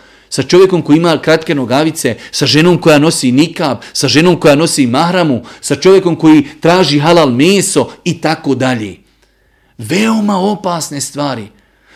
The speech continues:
Pa je rješenje, kada se ummet pocijepa i podijeli, da se vrati sunnetu Božijeg poslanika, alejhi salatu vesselam, i da se maksimalno trudi da izbjegavaju novotarije,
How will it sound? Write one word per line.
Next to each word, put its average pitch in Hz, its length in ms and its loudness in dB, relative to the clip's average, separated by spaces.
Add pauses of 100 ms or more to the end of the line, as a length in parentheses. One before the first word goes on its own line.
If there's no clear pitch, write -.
(120)
Pa 127 120 -2
je 131 100 2
rješenje, 156 960 2
kada 127 200 -2
se 147 200 -2
ummet 185 440 0
pocijepa 165 600 2
i 139 80 -2
podijeli, 156 600 2 (100)
da 123 140 -4
se 117 180 -4
vrati 131 560 -2 (120)
sunnetu 165 600 -2 (140)
Božijeg 139 420 2
poslanika, 131 640 -2 (240)
alejhi 127 380 2
salatu 120 560 -2
vesselam, 120 380 -2 (220)
i 135 140 0
da 131 100 2
se 143 200 0
maksimalno 165 720 0
trudi 165 720 2 (180)
da 139 80 2
izbjegavaju 143 720 2
novotarije, 139 920 0